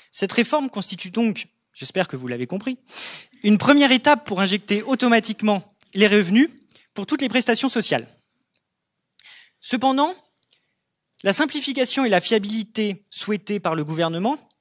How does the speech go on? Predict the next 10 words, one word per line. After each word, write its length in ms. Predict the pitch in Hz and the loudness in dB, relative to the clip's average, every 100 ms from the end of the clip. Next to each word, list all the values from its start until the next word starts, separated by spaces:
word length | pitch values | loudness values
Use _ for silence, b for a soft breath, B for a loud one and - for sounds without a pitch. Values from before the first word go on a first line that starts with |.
| _ - | _ -6
ne 120 | 190 | -4
sera, 580 | - 233 214 214 - _ | -2 -2 0 -2 -4 _
semble-t-il, 680 | - - 151 214 220 285 254 _ b b b b b b - | -14 -10 -4 -4 -2 -6 -6 _ b b b b b b -4
disponible 420 | 202 - 254 285 | -2 2 0 2
qu'à 140 | - 214 | 0 0
partir 320 | 208 - 240 | 0 -2 -4
de 80 | 214 | -2
deux 120 | 233 | 0
mille 200 | 247 202 | 0 -2
vingt. 140 | 156 | -8